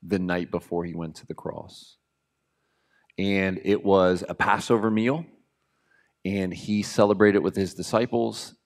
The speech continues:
and he took the bread, and he broke it, and said, "This is my body broken for you." And then after supper, he took the cup, and he said, "This is the cup of the new covenant in my blood." Paul said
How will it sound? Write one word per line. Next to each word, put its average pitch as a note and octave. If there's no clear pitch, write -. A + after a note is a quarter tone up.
and F2+
he F2+
took -
the F#2+
bread, F#2+
and F2+
he F2+
broke F2+
it, F2+
and E2+
said, E2
"This F#2+
is F2+
my F2
body D#2+
broken D#2+
for E2+
you." E2
And F#2
then G2
after G2+
supper, G2
he F2+
took -
the F#2
cup, G#2
and -
he F2+
said, E2
"This A#2
is -
the G2
cup -
of E2+
the E2+
new F2
covenant F2
in A#2
my G#2
blood." F#2+
Paul A#2
said G#2